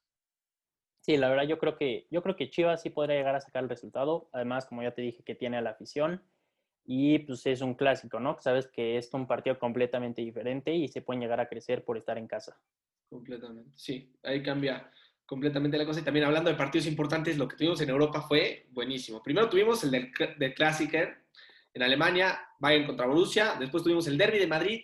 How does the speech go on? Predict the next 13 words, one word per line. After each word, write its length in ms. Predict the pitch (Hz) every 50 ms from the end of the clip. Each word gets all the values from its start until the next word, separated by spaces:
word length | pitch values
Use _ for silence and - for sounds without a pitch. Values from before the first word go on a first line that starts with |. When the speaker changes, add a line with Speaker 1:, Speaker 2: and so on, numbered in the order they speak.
| _ _ _ _ _ _ _ _ _ _ -
Speaker 2:
peleándose 500 | 160 151 160 185 208 208 190 - 165 147
por 140 | 135 151 151
la 80 | 160
Liga 400 | 185 208 220 226 247 - - - -
y 120 | 160 156
el 120 | 156 156
derbi 380 | 160 214 233 214 190 156 139 131
de 100 | 127 151
Manchester 380 | 151 160 160 156 160 151 180 156
también 300 | - 127 127 143 147 147
en 80 | 139 135
pelea 420 | 139 135 143 139 143 143 - - _ _ _ _ _ _ -
por 420 | - 151 151 151 151 - - -